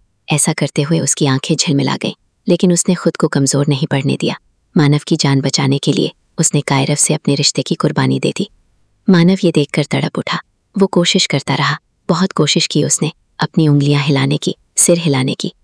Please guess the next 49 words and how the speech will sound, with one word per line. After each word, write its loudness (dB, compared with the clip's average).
कुछ 0
कहने -2
की, -8
लेकिन 2
कुछ 0
नहीं 0
हुआ। -6
वो 4
शायद 2
इनाया 2
को 0
ऐसा 0
करने -2
से 2
रोकना 0
चाहता -2
था, -4
लेकिन 2
नहीं 2
रोक -4
सका। -2
बस 2
आंखों 2
में 4
बेबसी 0
के -4
आंसू 0
भर -2
आए। -4
"गुड 2
गर्ल," -2
आदमी 2
ने 4
इनाया 2
के -4
हाथ -2
से -2
फाइल 0
छीन 0
ली -2
थी -6
और 2
उसमें 2
उसके 0
सिग्नेचर 0
देखकर 0
उसकी 0
आंखें 0
अजीब 2